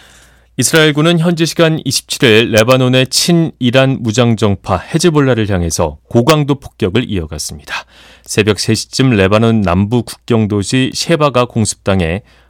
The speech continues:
어린이 네 명을 포함한 일가족 아홉 명이 사망했다고 로이터 통신이 셰바 당국을 인용해 전했습니다.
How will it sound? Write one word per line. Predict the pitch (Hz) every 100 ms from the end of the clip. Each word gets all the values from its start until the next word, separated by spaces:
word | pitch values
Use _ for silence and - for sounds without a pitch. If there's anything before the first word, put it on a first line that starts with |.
| _
어린이 | 113 127 135
네 | 104 117
명을 | 147 143
포함한 | - 143 151 147
일가족 | 117 127 135 -
아홉 | 107 123
명이 | 147 135 113
사망했다고 | 104 90 82 78 - 78 80 - _ -
로이터 | 92 87
통신이 | 87 85 - 87 113 117 _ -
셰바 | - 90 87
당국을 | - 90 92 92 104 -
인용해 | 92 78 95
전했습니다. | - 95 - - - -